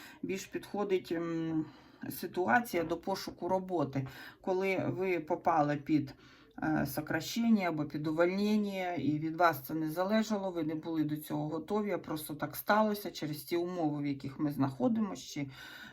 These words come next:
е, і ще якісь фактори, да, зовнішні. Тобто не ваша вина, ви ніяку помилку не зробили, і ви втратили роботу. І ви,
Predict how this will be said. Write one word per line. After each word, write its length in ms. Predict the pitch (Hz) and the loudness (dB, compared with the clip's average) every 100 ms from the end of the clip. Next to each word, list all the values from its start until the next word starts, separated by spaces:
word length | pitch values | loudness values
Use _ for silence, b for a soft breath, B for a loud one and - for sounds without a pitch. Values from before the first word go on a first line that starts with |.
| - | -2
е, 440 | 160 156 156 151 | 2 2 2 2
і 100 | - | 0
ще 180 | 143 - | -2 0
якісь 320 | 240 220 202 | 0 2 0
фактори, 560 | - 214 196 - 175 170 | 4 8 6 6 2 4
да, 200 | 185 214 | 6 6
зовнішні. 800 | 196 196 180 160 143 - 156 139 139 - | 6 4 4 4 2 0 2 4 4 0
Тобто 320 | - 165 - 170 | -2 -4 -2 4
не 220 | 202 277 | 8 10
ваша 400 | 240 220 - 170 | 10 8 8 0
вина, 340 | 156 160 147 | 2 4 4
ви 140 | 143 196 | 4 2
ніяку 340 | 208 196 202 | 0 0 -2
помилку 480 | 202 196 185 170 175 | -2 -2 0 -4 -4
не 140 | 165 | -4
зробили, 540 | 156 170 202 285 311 285 B B B - | -2 -4 2 4 4 2 B B B -8
і 80 | |
ви 120 | 190 240 | 0 0
втратили 600 | 226 190 185 196 185 180 | 4 6 6 4 -2 0
роботу. 680 | 180 160 151 135 131 139 B B B - | 0 -2 -4 -4 -4 -8 B B B -6
І 120 | 190 | 0
ви, 320 | 214 254 247 | 8 10 8